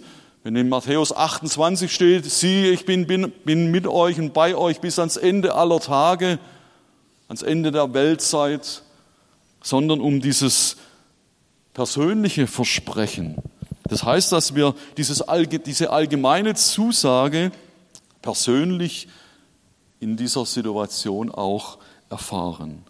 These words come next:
Dass ich also inmitten des Sturmes neu höre,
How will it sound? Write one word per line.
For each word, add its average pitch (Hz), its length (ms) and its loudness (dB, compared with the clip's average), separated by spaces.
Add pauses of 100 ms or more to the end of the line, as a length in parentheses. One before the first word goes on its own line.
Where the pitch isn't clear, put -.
(380)
Dass - 180 -2
ich 127 120 -4
also 160 260 0
inmitten 202 440 2
des 175 140 0
Sturmes 196 540 2
neu 180 360 4
höre, 190 500 6